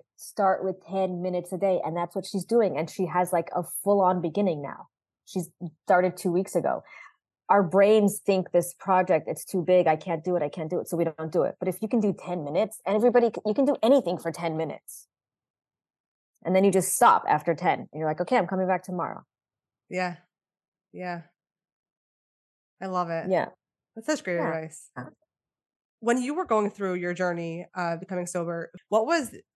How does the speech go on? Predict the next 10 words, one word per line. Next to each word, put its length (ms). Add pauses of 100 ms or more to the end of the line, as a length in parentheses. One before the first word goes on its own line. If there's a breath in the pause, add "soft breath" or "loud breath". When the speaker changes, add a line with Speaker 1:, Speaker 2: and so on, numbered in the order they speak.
(380)
Speaker 2:
the 120
most 360
supportive 720 (480)
action 500
that 140
someone 240
did 120
for 160
you 400
or 500